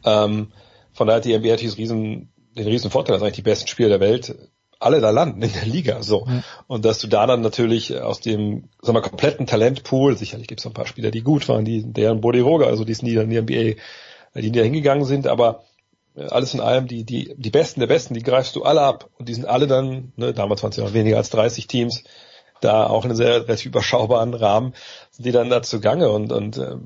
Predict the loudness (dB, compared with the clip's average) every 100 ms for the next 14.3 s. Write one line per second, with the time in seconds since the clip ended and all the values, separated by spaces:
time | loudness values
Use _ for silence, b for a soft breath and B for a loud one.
0 | -4 -2 -2 0 0 0 0 0 2 4
1 | 2 0 -10 -2 0 0 0 0 0 -2
2 | b b b b -2 0 0 0 0 0
3 | 0 -2 -2 0 0 2 2 2 2 2
4 | -2 b b b b -2 0 0 -2 -2
5 | -4 -6 -10 -8 -8 -10 -12 -10 -8 -10
6 | -2 -2 2 2 2 4 2 2 0 2
7 | 2 2 0 -2 -2 -2 2 2 2 2
8 | 2 2 0 2 4 2 0 B B B
9 | B B -4 -2 -2 -4 -6 -10 _ _
10 | _ _ _ _ -2 0 0 -2 -2 -2
11 | 2 4 4 2 0 -2 2 0 0 0
12 | 2 2 -2 _ _ _ 0 2 0 -2
13 | -2 -2 -4 -2 0 0 -2 -4 -4 0
14 | 2 2